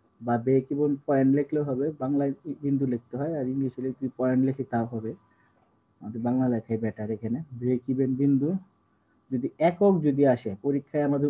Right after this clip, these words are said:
উল্লেখ করা থাকবে একক কিংবা টাকায়, যদি একক আসে সেক্ষেত্রে আমাদের সূত্র হবে এটা, স্থির ব্যয় divided by প্রতি একক বিক্রয় মূল্য minus প্রতি একক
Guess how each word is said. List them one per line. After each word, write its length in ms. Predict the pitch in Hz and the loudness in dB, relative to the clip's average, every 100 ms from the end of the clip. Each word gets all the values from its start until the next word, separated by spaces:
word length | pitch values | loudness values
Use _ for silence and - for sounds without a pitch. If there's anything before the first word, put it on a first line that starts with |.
| 156 | 2
উল্লেখ 220 | 151 143 - | 2 2 2
করা 140 | 139 131 | 0 0
থাকবে 240 | 113 113 113 143 | -2 -2 -4 -4
একক 300 | 147 160 185 185 _ _ - | -2 0 0 -2 _ _ -4
কিংবা 180 | 135 123 - | -2 -2 -2
টাকায়, 340 | 151 147 101 - _ _ _ _ _ _ _ _ _ - | 0 0 -2 -8 _ _ _ _ _ _ _ _ _ -8
যদি 180 | 120 - 147 | -6 -2 0
একক 260 | 156 175 175 156 | 2 6 6 4
আসে 200 | 151 147 170 185 | 0 0 0 2
সেক্ষেত্রে 400 | 151 143 143 147 | 0 2 0 0
আমাদের 200 | 139 139 143 | 2 2 0
সূত্র 200 | 151 - 151 | -4 -2 0
হবে 120 | 131 117 | 2 0
এটা, 180 | 98 90 - _ _ _ _ _ | -4 -10 -16 _ _ _ _ _
স্থির 280 | _ 151 165 160 | _ 4 4 4
ব্যয় 180 | 156 170 143 | 4 4 2
divided 340 | 135 139 139 139 | 2 4 2 2
by 140 | 151 190 214 - _ _ - _ _ _ _ _ _ _ _ 170 | 2 2 0 -6 _ _ -20 _ _ _ _ _ _ _ _ -2
প্রতি 280 | 170 175 170 170 | 0 6 8 8
একক 260 | 160 160 156 143 | 4 2 2 2
বিক্রয় 360 | 151 - 160 151 | -2 2 4 4
মূল্য 180 | 151 147 131 | 4 4 6
minus 340 | 117 123 196 - - _ _ _ | 6 4 4 0 -8 _ _ _
প্রতি 260 | 156 151 156 147 | -2 -2 2 0
একক 260 | 139 147 | 2 0